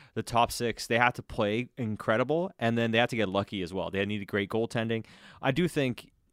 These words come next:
in terms of, yes, Pettersson, and if Kuzmenko gets going, it changes a lot of things. But the bottom six is actually doing a decent job of creating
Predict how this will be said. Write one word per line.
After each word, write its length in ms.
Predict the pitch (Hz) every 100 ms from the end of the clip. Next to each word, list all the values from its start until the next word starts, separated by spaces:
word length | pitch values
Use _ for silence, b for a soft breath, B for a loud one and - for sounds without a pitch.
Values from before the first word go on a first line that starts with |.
| _
in 140 | 147
terms 340 | 127 131 135 131
of, 100 | 117
yes, 260 | 104 104 -
Pettersson, 720 | - 117 123 127 123 120 120
and 180 | - 101
if 100 | 95
Kuzmenko 400 | - 98 104 104
gets 180 | 110 104
going, 260 | 110 101 101
it 80 | 92
changes 300 | 101 98 107
a 40 |
lot 180 | 107 104
of 60 |
things. 320 | - 113 139 - B B B B
But 300 | - 135 - _ _ -
the 120 | 123
bottom 280 | 110 139 175
six 320 | - 131 -
is 80 | 117
actually 420 | 104 110 - 123
doing 180 | 107 110
a 60 | 104
decent 480 | - 101 - 104 98
job 320 | 87 85 113
of 100 | 95
creating 600 | - 110 90 87 117 156